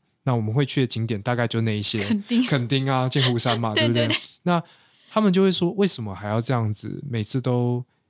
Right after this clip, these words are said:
Speaker 1: 一样行程？”但 always 是会有一些很感动或者很开心的一些回忆，主要就是因为你跟谁去。所以这可以，呃，relate 到刚刚更前面讲的，就是为什么我跟团 OK，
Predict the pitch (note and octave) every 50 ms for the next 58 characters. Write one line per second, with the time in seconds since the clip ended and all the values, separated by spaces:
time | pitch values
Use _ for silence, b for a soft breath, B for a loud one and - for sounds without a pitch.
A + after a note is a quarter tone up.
0 | _ _ - B2+ B2+ C#3+ C#3 B2+ A#2 - G#2+ G#2 G#2 - - G#2+ G2 - - -
1 | - E3+ E3+ E3+ - _ _ _ _ _ _ - D#3+ E3 E3+ D3 A#2+ - A#2 A2+
2 | - C3+ C3+ C3+ C3 A2 G2+ G2+ G2+ - A2 G#2 G#2+ A2 - F#2+ F2+ - A#2 G#2+
3 | G2 - A#2+ G#2 F#2+ - A2 G2+ - A2 A2 G#2+ - A#2 G#2+ G#2 G2+ - A2 -
4 | - A2+ A2 A#2 A#2+ A#2+ B2+ - _ _ _ _ _ _ - - - A2+ A#2+ C3
5 | C3+ C3 C3 - C#3 B2+ A2 G2 - A2 G#2+ A2+ - - - - - - - -
6 | D3 C#3 C3+ - _ _ _ _ _ _ _ _ _ _ _ _ _ - - E3+
7 | F#3 F#3 D#3 - - _ _ _ _ - - A3 - G3 D3 B2 A#2+ - - -
8 | G#3+ - C3+ B2+ A#2+ A#2 A2+ A2+ A2+ A#2 - - _ _ _ _ _ _ _ -
9 | B2 B2+ B2+ F3 F3+ D#3 D#3+ D3+ C#3 - C#3 C#3 C#3 C#3 D3+ C3 A#2 - A2+ G#2
10 | A#2 A#2 A2 - - - - - - - A#2 A#2+ B2+ C3 C#3+ D3 C3+ A#2+ G2 F#2+
11 | - - - A#2+ A2+ A#2+ A#2+ G#2 G#2 G#2 G2+ G2 - A#2+ A2 A2+